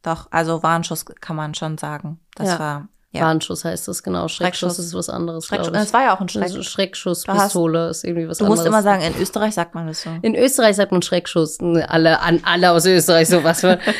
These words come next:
Speaker 1: <laughs>
Speaker 2: was für ein Quatsch. Würde niemand sagen, aus Österreich würde man nicht Quatsch sagen.
Speaker 1: Also, liebe Mamas da draußen und auch Papas oder auch Frauen, die uns ja auch zuhören, so
Speaker 2: Ja.
Speaker 1: viele, äh, ohne Kinder.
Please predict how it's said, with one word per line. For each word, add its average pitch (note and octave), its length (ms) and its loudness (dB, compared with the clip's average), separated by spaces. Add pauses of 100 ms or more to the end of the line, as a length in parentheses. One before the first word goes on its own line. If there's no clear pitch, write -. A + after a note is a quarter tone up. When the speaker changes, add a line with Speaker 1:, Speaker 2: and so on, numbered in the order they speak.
(500)
Speaker 1:
<laughs> - 760 -6
Speaker 2:
was F3+ 220 -2
für F3+ 100 2
ein E3 140 4
Quatsch. - 520 0 (300)
Würde E3 180 4
niemand D#3 260 2
sagen, D3 200 -6
aus D3 80 -10
Österreich E3 320 -10
würde D#3 140 -8
man D#3 120 -8
nicht - 140 -12
Quatsch - 240 -16
sagen. - 240 -10 (560)
Speaker 1:
Also, F3 240 2
liebe F3 200 4
Mamas F3 320 2
da E3+ 60 0
draußen F3 720 0
und E3+ 160 -2
auch - 80 -4
Papas E3 420 -2
oder D#3+ 200 2
auch D#3 80 -2
Frauen, D#3+ 320 0
die D#3+ 100 -4
uns - 180 -6
ja A#2+ 140 -6 (100)
auch G3+ 180 2
zuhören, C3+ 460 -8
so F#3+ 80 2
Speaker 2:
Ja. F3+ 600 4 (560)
Speaker 1:
viele, D#3 260 0
äh, - 40 -6
ohne D3 400 0
Kinder. D3 580 -4